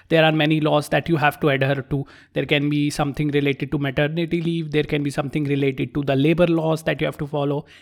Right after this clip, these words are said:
There can be something related to the taxation laws, right? So whatever country that you are in,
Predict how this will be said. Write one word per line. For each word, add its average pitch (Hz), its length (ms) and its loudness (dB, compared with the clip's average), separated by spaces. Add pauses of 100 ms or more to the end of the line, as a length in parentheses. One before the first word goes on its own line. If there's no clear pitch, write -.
(100)
There 160 100 2
can 160 220 2
be 160 80 -2
something 160 300 0
related 151 440 0
to 156 100 -6
the 175 100 0
taxation 156 640 2
laws, - 260 -8 (260)
right? 226 160 -6 (160)
So - 280 -4
whatever 254 420 0
country 233 460 0
that 202 280 -4
you 190 120 4
are 180 120 4
in, 160 360 -2